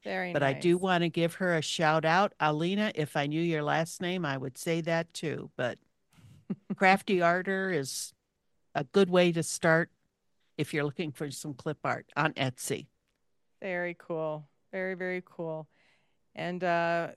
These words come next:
Speaker 2: Oh, and I used
Speaker 1: Hmm?
Speaker 2: some A I, artificial
Speaker 1: Oh,
Speaker 2: intelligence.
Speaker 1: did you now?
Speaker 2: Yes, because the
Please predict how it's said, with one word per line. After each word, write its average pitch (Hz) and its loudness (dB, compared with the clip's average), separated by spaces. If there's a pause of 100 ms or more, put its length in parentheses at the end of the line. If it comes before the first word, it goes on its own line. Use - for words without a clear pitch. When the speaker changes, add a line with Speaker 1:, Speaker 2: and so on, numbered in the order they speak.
(280)
Speaker 2:
Oh, 196 12
and 180 6
I 175 6
used 214 2
Speaker 1:
Hmm? 233 0
Speaker 2:
some 170 2
A 160 6
I, 139 2 (480)
artificial 415 6 (160)
Speaker 1:
Oh, 330 6
Speaker 2:
intelligence. 175 4 (200)
Speaker 1:
did 233 -4
you 415 -4
now? 127 -6 (380)
Speaker 2:
Yes, 139 0
because 180 -2
the 143 -2